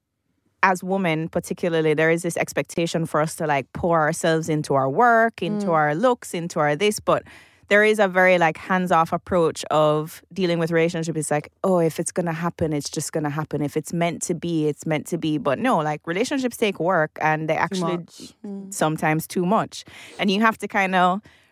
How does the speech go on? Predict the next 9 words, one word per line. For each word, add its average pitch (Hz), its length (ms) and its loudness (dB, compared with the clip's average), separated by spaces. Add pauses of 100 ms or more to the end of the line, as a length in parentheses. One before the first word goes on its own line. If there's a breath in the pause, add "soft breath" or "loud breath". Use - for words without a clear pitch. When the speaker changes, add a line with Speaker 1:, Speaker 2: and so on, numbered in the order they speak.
(540 soft breath)
Speaker 1:
uh, 196 120 4
for 233 160 2
me, 240 500 0
I 202 140 4
feel - 160 -8
like 226 180 0 (100)
I 190 220 4
would 185 380 -2
relocate 247 880 -4